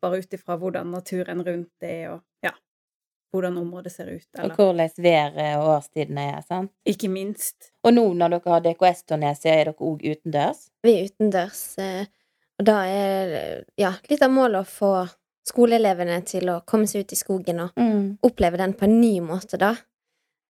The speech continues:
Speaker 3: Eh, bruke øynene og ørene på en ny måte. Så når jeg, eh, jeg tar imot de da, så sier, pleier jeg å si at nå må de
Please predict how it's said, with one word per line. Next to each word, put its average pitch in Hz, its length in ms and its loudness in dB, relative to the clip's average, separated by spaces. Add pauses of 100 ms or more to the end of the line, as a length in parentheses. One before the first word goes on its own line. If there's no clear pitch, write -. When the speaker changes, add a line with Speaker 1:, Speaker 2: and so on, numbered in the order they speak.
Speaker 3:
Eh, 185 480 -2
bruke 190 600 -2
øynene 185 440 0
og 104 80 -8
ørene 185 380 -2
på - 140 -12
en 185 80 -2
ny 185 120 -2
måte. 185 500 -4 (500)
Så - 140 -2
når 185 180 0
jeg, 185 340 -4
eh, 170 300 -4
jeg 202 120 -2
tar 180 160 0
imot 196 380 2
de - 100 -6
da, 208 200 2
så 208 160 -10
sier, 185 220 -4
pleier 208 220 0
jeg 247 60 2
å - 40 -4
si 214 100 0
at 170 140 -2
nå 196 80 2
må 175 140 0
de 165 80 -2